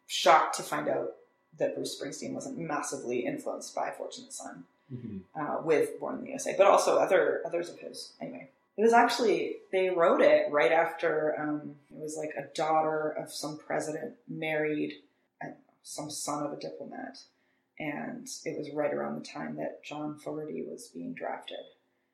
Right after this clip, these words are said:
Speaker 1: And it was kind of this direct,
Speaker 2: Mm-hmm.
Speaker 1: like, reference to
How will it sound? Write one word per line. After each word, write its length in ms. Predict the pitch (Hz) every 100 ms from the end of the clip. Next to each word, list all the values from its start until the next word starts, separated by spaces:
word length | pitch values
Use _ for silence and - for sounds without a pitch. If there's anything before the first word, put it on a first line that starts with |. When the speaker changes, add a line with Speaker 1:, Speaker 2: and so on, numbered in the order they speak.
| _ _ _
Speaker 1:
And 500 | - 151 143 143 117 - - _ _ -
it 120 | 139
was 160 | 156 156
kind 140 | 156
of 60 | 151
this 160 | 151
direct, 560 | - 143 147 151 143 -
Speaker 2:
Mm-hmm. 460 | 113 104 - - 165
Speaker 1:
like, 260 | 156 131 - - _ _ _
reference 580 | 165 160 147 147 - -
to 440 | 151 139 139 139